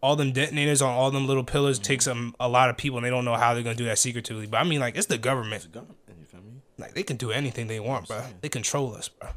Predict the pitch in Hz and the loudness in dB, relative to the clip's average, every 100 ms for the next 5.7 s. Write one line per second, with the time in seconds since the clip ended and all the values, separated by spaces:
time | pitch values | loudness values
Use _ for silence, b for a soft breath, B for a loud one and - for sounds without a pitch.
0 | - 107 123 98 82 - _ - _ 95 | -14 -20 -18 -18 -20 -20 _ -20 _ -16
1 | 98 107 _ 85 85 87 78 - - 117 | -14 -16 _ -20 -20 -20 -18 -12 -8 -8
2 | 104 131 - - 85 76 - 95 - 101 | -4 -6 -6 -16 -20 -16 -16 -16 -20 -20
3 | 92 95 87 _ _ _ _ 82 80 85 | -20 -20 -20 _ _ _ _ -20 -20 -20
4 | 85 - 104 101 82 73 87 87 90 90 | -18 -16 -18 -20 -20 -20 -20 -20 -20 -20
5 | - _ 92 87 87 85 90 | -20 _ -20 -20 -20 -20 -20